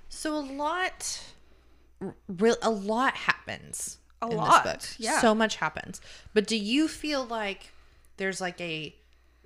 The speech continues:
Speaker 1: specific theme or a specific point or?
Speaker 2: Not really. I mean, I guess I, I felt like the overall theme, it, kind of I mentioned a minute ago, was that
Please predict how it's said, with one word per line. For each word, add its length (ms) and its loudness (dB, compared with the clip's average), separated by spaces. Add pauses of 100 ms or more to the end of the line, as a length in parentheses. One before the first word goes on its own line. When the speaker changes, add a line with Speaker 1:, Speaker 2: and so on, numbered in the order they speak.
(140)
Speaker 1:
specific 760 -4
theme 440 -2
or 120 0
a 60 -2
specific 800 -6
point 920 -2
or? 560 -4 (1040)
Speaker 2:
Not 360 -4
really. 540 -2
I 60 0
mean, 560 0 (1040)
I 80 -2
guess 260 -2
I, 120 0 (100)
I 120 4
felt 180 0
like 200 0
the 260 -4
overall 1080 -2
theme, 680 -6 (120)
it, 240 -10
kind 160 2
of 60 -2
I 80 4
mentioned 520 -4
a 60 -10
minute 260 -6
ago, 240 -4
was 180 -6
that 280 -6